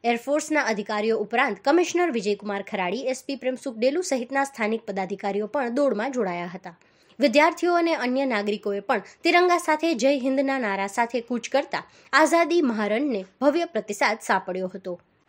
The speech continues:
દેવભૂમિ દ્વારકાના મુખ્ય મથક ખંભાળિયામાં અખિલ ભારતીય વિદ્યાર્થી પરિષદ એટલે કે એ બી વી પી દ્વારા તિરંગા યાત્રાનું આયોજન કરવામાં આવ્યું હતું. મુખ્ય અતિથિ તરીકે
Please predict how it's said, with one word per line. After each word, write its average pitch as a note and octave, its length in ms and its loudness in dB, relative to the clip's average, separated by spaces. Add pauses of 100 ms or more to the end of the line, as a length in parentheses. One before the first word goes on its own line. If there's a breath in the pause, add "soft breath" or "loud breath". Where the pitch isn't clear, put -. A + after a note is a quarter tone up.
(1400 soft breath)
દેવભૂમિ E4+ 420 4
દ્વારકાના D#4 500 2
મુખ્ય D4+ 300 -2
મથક D4+ 340 -2
ખંભાળિયામાં G#3 760 -2
અખિલ E4+ 320 2
ભારતીય B3+ 440 0
વિદ્યાર્થી A3+ 500 -4
પરિષદ A3 400 -6 (140)
એટલે G3+ 200 -6
કે A3+ 200 -6
એ D4+ 120 -2
બી F4 160 4
વી F4 100 0
પી E4+ 160 -2
દ્વારા E4 280 4
તિરંગા C4 400 0
યાત્રાનું B3 580 -2
આયોજન G3 320 -2
કરવામાં F#3 380 -4
આવ્યું F3+ 160 -8
હતું. F#3 300 -12 (760 loud breath)
મુખ્ય F4 260 4
અતિથિ B3+ 460 -2
તરીકે G3+ 500 -6